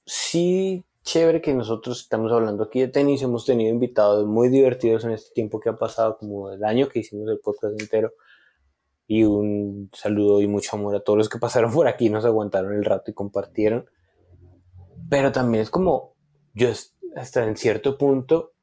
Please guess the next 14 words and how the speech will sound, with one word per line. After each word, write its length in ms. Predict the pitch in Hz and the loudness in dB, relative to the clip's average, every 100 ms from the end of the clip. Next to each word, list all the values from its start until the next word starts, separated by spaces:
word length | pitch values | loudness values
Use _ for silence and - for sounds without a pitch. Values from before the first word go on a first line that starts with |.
| _ _ _ _ _ _ _ | _ _ _ _ _ _ _
yo 100 | 110 | -4
decía, 280 | 104 120 107 | -2 0 2
alguien 320 | 110 113 123 | 2 0 -2
más 260 | 127 131 147 | 0 0 2
debe 140 | 127 | 2
estar 280 | 120 127 120 | 2 -4 -2
queriendo 340 | 127 117 113 | 0 0 2
hablar 260 | 113 110 110 | 2 2 0
de 100 | 110 | -2
tenis, 580 | - 127 117 160 - _ _ _ _ _ _ _ _ _ _ _ _ _ _ _ | 0 0 0 -2 -10 _ _ _ _ _ _ _ _ _ _ _ _ _ _ _
alguien 480 | 107 95 98 117 113 | -4 -2 -2 0 2
va 300 | 107 90 90 | 2 2 -2
a 60 | |
sacar 600 | 92 147 120 98 95 - | -6 -8 -2 0 0 -2